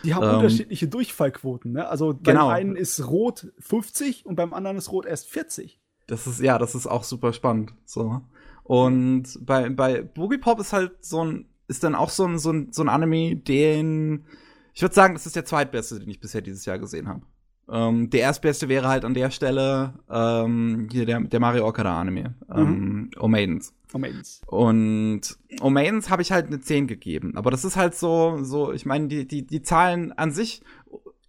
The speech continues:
Speaker 2: in meinem Kopf ist da ja auch noch mal so eine gewisse Skala.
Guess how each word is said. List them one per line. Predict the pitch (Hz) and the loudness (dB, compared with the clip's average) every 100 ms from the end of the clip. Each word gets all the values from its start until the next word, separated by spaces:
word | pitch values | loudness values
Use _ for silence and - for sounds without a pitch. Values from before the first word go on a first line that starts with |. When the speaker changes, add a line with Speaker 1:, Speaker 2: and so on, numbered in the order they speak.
| _ | _
Speaker 2:
in | 160 | 4
meinem | 165 156 143 | 4 2 4
Kopf | - 202 - | 4 4 -4
ist | - 156 185 | -12 -6 -4
da | |
ja | 160 | -2
auch | 190 - | -2 -2
noch | 151 | 0
mal | 139 127 | 2 2
so | |
eine | 127 120 | 0 -2
gewisse | 117 113 - | -4 -6 -8
Skala. | 107 110 98 95 92 | -8 -2 -2 -2 -6